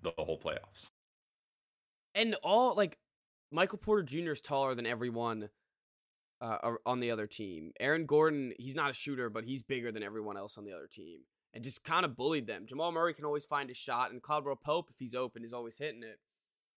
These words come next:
Speaker 2: What I, I liked what you mentioned there, best passer in the league, which you called Jokic. And on the broadcast, I don't remember who specifically it was, but one of the color guards was, was talking about Bam Adebayo, and they're like, "Yeah, you know, he's,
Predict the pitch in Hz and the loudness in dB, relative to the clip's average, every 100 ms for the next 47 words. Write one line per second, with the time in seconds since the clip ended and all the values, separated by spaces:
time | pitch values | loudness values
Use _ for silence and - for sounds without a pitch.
0 | _ _ - 156 175 175 175 180 233 - | _ _ -6 0 2 4 4 8 6 6
1 | _ - 165 - 170 170 147 139 131 117 | _ -8 -6 -4 -4 -4 -2 0 0 0
2 | 139 151 - 151 143 - 131 123 113 120 | 0 0 0 0 0 0 -4 -4 -6 -4
3 | 127 104 113 - - 117 107 110 107 101 | -4 -6 -10 -16 -8 -8 -6 -8 -8 -16
4 | - - _ _ _ _ - 143 135 123 | -18 -20 _ _ _ _ -2 2 2 0
5 | - 151 220 220 165 180 208 165 135 123 | 0 4 4 4 6 6 6 4 4 2
6 | - - 156 180 170 135 147 151 147 143 | 0 -2 -2 -2 -4 -4 -2 -2 -2 -6
7 | _ _ - 139 - 151 139 135 117 113 | _ _ -18 -8 -6 -4 -2 0 2 4
8 | 117 107 104 - _ _ _ _ _ - | 2 2 -4 -12 _ _ _ _ _ 0
9 | 139 127 - _ _ _ _ _ _ 123 | 4 4 2 _ _ _ _ _ _ -2
10 | 165 170 175 160 147 135 127 117 113 - | 0 0 2 2 4 6 6 4 -6 -8
11 | - 123 - 147 147 131 - - 131 143 | -10 -10 -2 0 2 0 -2 2 2 4
12 | 131 113 123 127 113 65 60 113 104 110 | 2 4 4 6 4 0 -8 -6 -6 -8
13 | _ _ _ _ _ _ - 202 254 175 | _ _ _ _ _ _ 2 8 8 8
14 | 190 170 143 170 226 - | 8 8 6 4 2 0